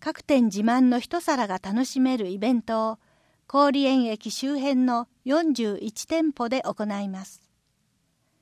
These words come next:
開催日、十一月十日土曜日。前売り券販売。期間、十一月九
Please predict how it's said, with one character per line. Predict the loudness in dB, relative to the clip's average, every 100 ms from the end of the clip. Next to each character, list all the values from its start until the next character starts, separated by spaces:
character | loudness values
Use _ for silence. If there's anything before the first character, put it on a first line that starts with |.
| _ _ _ _
開 | -2 -2
催 | -2 -4 -4 -6
日、 | -12 -18 _ _ _ _ _ _ _
十 | -2 2 2
一 | 0
月 | -4 -4 -6
十 | -6 -6
日 | -6 -8 -8 _
土 | -6 -2
曜 | -2 -4 -8
日。 | -18 _ _ _ _ _ _ _ _ _ _ _ _ _ _ _ _ _ _
前 | -4 0 2 0
売 | -2
り | -2 -4
券 | -6 -8 -10
販 | -12 -8 -8 -8
売。 | -10 -12 -18 _ _ _ _ _ _ _ _ _ _ _ _ _
期 | -20
間、 | -8 -8 -8 -16 _ _ _ _ _ _ _ -6
十 | 0 2
一 | 0 -2 -4
月 | -4 -6
九 | -10